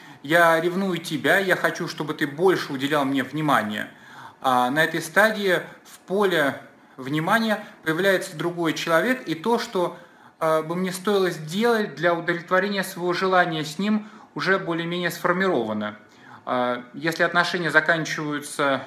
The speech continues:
на этой фазе, то воспоминания можно описать как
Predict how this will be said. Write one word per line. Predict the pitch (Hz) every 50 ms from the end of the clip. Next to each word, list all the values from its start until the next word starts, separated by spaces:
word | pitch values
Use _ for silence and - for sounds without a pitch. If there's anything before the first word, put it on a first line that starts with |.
| - - - -
на | 135 143 156
этой | 180 180 226 214
фазе, | 214 - 233 226 220 220 214 - - - - - - _
то | - 214 208 202 202 196
воспоминания | 185 202 196 - - 226 226 220 226 240 240 233 226 226 220 208 - - - - - - -
можно | 170 190 196 180 190 190
описать | 190 185 - 180 - - 214 208 190 -
как | 202 196 185 - -